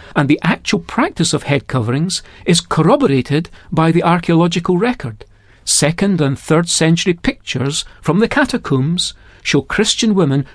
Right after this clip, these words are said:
praying with a cloth veil on their heads. The teaching of First Corinthians eleven, verse two to sixteen, is shown to belong to those occasions when the church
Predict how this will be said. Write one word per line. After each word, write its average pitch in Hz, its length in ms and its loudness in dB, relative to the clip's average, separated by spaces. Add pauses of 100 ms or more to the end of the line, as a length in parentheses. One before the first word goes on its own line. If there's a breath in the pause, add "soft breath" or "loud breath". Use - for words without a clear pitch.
(140)
praying 156 400 2
with 147 160 -2
a 151 100 -4 (120)
cloth - 340 -2
veil 139 580 -2 (240 loud breath)
on 139 160 2
their 131 140 0
heads. 139 560 -6 (840 loud breath)
The - 100 0
teaching 247 440 2
of 135 120 2
First - 320 -2
Corinthians 165 480 2
eleven, 135 440 0 (420)
verse 123 240 -2
two 175 200 0
to 156 120 -4
sixteen, 156 600 0 (440 loud breath)
is 151 120 2
shown 214 360 2
to - 120 -4
belong 156 420 2
to 151 120 0
those 175 280 2
occasions 147 640 -2 (260 loud breath)
when 127 140 4
the 123 100 2
church - 400 -2